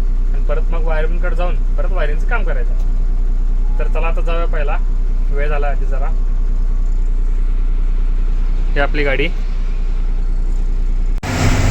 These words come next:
तर आता आपण हायवेला लागलेला आहे आणि जिथून आपण हायवेवर चढतोय तिथं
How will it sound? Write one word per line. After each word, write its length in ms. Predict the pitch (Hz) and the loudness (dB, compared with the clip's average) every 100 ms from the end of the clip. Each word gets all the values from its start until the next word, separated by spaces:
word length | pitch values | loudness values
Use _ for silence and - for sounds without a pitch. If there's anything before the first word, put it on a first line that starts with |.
| - - - - - - - - | 2 0 0 -2 -2 0 0 2
तर 80 | 180 | 0
आता 240 | 175 208 | 0 0
आपण 160 | 208 220 | -2 -2
हायवेला 400 | 190 196 214 185 | -2 -2 -2 -4
लागलेला 260 | 196 202 | -4 -4
आहे 160 | 180 208 - - - - - - - - - - - - - | -4 -4 -8 -10 -10 -10 -8 -8 -10 -8 -8 -6 -8 -6 -6
आणि 540 | 151 165 175 180 180 175 | -4 -2 -2 -2 -4 -4
जिथून 220 | 170 202 | -6 -4
आपण 220 | 214 214 | -4 -4
हायवेवर 400 | 196 185 196 202 | -4 -4 -4 -6
चढतोय 440 | 220 196 190 180 143 - - - - - - - - - | -6 -6 -4 -4 -4 -8 -10 -10 -8 -8 -8 -10 -10 -8
तिथं 720 | 160 185 202 208 208 214 | -6 -2 -2 0 -2 -2